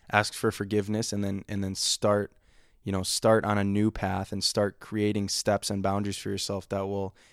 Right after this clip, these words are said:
ensure that you won't fall back to that mistake again. Uh, just don't, don't be ashamed of it. Don't keep it hidden. You know, it's, guilt is normal and guilt is healthy because it, it, you know, gives us an idea of, well, we, we definitely messed up. Um, but it's,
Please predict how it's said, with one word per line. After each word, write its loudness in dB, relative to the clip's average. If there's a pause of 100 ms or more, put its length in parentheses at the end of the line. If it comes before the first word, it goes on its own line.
(120)
ensure 4
that 4
you -2
won't -2
fall 2
back -4
to -8
that -6
mistake -6
again. -12 (180)
Uh, -2
just -2
don't, 6 (120)
don't 2 (120)
be 2
ashamed 4
of 0
it. 4
Don't 4
keep -6
it 0
hidden. 2
You 2
know, 4
it's, 0 (460)
guilt 6
is 2
normal 6
and 0
guilt 4
is -6
healthy 0
because 0
it, -2 (180)
it, -4 (180)
you -6
know, -2
gives -4
us -2
an 2
idea 2
of, 0
well, 2
we, -2
we -2
definitely 2
messed -2
up. -2 (400)
Um, 0
but 4
it's, -2